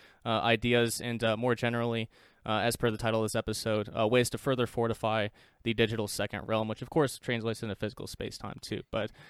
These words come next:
um, without further ado, Brian, uh, welcome back to the Vonu Podcast, man. Uh, how are things going?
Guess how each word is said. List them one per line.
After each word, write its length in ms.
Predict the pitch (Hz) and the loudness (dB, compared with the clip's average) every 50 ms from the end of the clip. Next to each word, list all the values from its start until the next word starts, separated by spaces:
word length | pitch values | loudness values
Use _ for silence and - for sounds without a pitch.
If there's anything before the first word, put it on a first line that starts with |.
| - - _ _ | -20 -20 _ _
um, 460 | - 120 117 117 120 117 113 110 110 107 - - _ _ _ _ _ _ _ _ - | -2 2 4 6 6 4 4 2 -2 -4 -8 -14 _ _ _ _ _ _ _ _ 2
without 180 | - 160 175 | 4 4 6
further 220 | - 190 185 175 165 | 6 4 4 4 4
ado, 160 | 156 180 185 | 4 2 2
Brian, 340 | - 147 156 185 151 117 107 - - | 2 2 0 2 0 -2 -2 0 2
uh, 140 | 123 127 127 | 4 6 8
welcome 260 | 135 151 - 156 139 | 8 6 6 4 2
back 200 | 139 151 147 - | 2 2 2 0
to 220 | - - 143 143 | -2 -4 -4 -2
the 120 | 127 131 120 | -2 -2 0
Vonu 260 | 127 131 135 131 117 | 0 0 0 -2 -2
Podcast, 520 | - - 127 131 - - 113 110 - - | 0 0 0 0 0 0 -2 -2 -4 -6
man. 180 | 107 107 107 107 | -8 -8 -8 -8
Uh, 100 | 104 110 | -8 -6
how 100 | 123 131 | -6 -4
are 20 | |
things 220 | 123 139 135 117 - | -4 -4 -4 -4 -4
going? 240 | - 139 - - | -6 -6 -8 -10